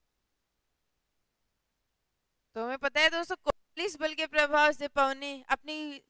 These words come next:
मूल दिशा से विक्षेपित हो जाती हैं। इनकी दिशा में परिवर्तन दोस्तों, उत्तरी गोलार्ध में कोई अगर पवन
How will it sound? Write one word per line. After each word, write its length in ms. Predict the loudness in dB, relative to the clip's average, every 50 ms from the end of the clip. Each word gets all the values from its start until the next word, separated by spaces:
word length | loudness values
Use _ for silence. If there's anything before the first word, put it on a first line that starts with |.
| -20 -20 -8
मूल 260 | -2 0 0 0 0
दिशा 300 | -4 -8 -4 -2 -2 -2
से 160 | -2 -6 -10
विक्षेपित 540 | -12 -12 -12 -8 -6 -6 -6 -8 -8 -4 -4
हो 80 | -4 -2
जाती 320 | -4 -6 -8 _ -16 -20
हैं। 80 | -20 -20 _ _ _ _ _ _ _ _
इनकी 300 | -10 -10 -6 0 0 0
दिशा 320 | 2 2 -2 0 0 -2 0
में 120 | 0 -2 0
परिवर्तन 540 | 2 2 2 4 2 0 2 0 0 2
दोस्तों, 380 | 2 2 0 2 0 0 0 0 -2 _ _ _ _ _ _ -6
उत्तरी 340 | -6 -6 -2 -2 0 2
गोलार्ध 440 | 6 6 8 8 8 8 8 6 4
में 140 | 2 -4 -4
कोई 200 | 0 0 0 0 0 -4 -6
अगर 320 | -4 0 2 0 0 0 -6 -20 _ _ _ _ _ _ _ _ _ _ _ _ _ _ _ 0
पवन 340 | 0 2 2 2 0 -2 -8